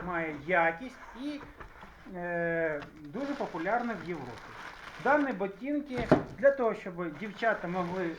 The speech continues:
зручно кататись на гірських лижах. Е, пара, як ви бачите, права та ліва, що, е,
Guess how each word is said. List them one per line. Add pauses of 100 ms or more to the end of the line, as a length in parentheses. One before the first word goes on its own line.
(140)
зручно
кататись
на (140)
гірських (100)
лижах. (960)
Е, (140)
пара, (100)
як
ви
бачите,
права (100)
та
ліва, (600)
що,
е,